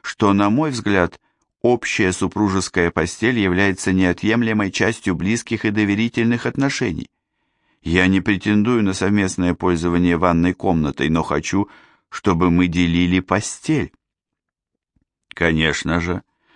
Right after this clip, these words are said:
время от времени мы будем делить постель. Возможно, ты заметила, что это третья дверь по коридору.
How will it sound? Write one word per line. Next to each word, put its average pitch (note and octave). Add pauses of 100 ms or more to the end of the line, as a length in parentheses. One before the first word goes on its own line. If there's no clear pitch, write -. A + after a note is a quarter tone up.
(140)
время A#2+
от F2
времени A#2+
мы F2
будем D#2
делить D#2+
постель. B1 (800)
Возможно, E2
ты F2
заметила, E2+
что -
это D2+
третья E2+
дверь E2
по F2
коридору. F2